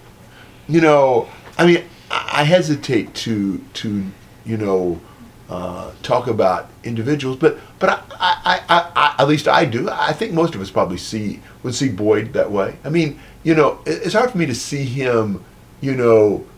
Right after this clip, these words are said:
doing what he does to help people because he wants to make sure everybody knows he did it.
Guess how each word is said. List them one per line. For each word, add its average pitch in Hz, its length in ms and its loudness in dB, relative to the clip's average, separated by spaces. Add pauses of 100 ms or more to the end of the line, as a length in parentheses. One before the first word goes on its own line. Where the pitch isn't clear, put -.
(260)
doing 151 260 4
what 131 140 2
he 117 60 -2
does 113 240 4
to 117 60 -6
help 117 240 2
people 104 240 -6
because 98 540 -4
he 117 100 -10
wants 110 200 -4
to 110 60 -6
make 98 140 -6
sure 101 440 -4 (340)
everybody 107 320 2
knows 98 560 -2 (280)
he 104 120 -4
did 98 220 0
it. - 140 -6